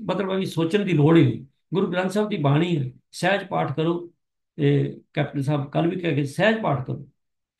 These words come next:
ਸਹਿਜ ਪਾਠ ਕਰੋ, ਸਮਝ ਸਮਝ ਕੇ ਕਰੋ।" ਮੈਂ ਤਾਂ ਕਈ ਵਾਰੀ ਬੇਨਤੀ ਕਰਦਾ ਨਾ, ਵੀ ਜੇ ਆਪਾਂ ਜਿਹੜੀਆਂ ਸਟੀਕਾਂ ਨੇ,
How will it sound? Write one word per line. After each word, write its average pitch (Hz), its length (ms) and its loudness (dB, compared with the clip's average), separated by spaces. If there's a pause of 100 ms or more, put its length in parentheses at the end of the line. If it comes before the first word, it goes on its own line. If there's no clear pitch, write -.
(300)
ਸਹਿਜ 208 300 0
ਪਾਠ 190 240 -2
ਕਰੋ, 202 140 0
ਸਮਝ 214 320 0
ਸਮਝ 202 240 -4
ਕੇ 180 140 -4
ਕਰੋ।" 127 240 -4 (640)
ਮੈਂ 165 160 2
ਤਾਂ 175 120 -8
ਕਈ 185 100 -6
ਵਾਰੀ 185 140 -4
ਬੇਨਤੀ 156 340 -2
ਕਰਦਾ 165 220 -2
ਨਾ, 180 100 -2
ਵੀ 190 100 -4
ਜੇ 175 180 0
ਆਪਾਂ 170 300 0 (520)
ਜਿਹੜੀਆਂ 170 480 0
ਸਟੀਕਾਂ 180 480 -4
ਨੇ, 156 220 -2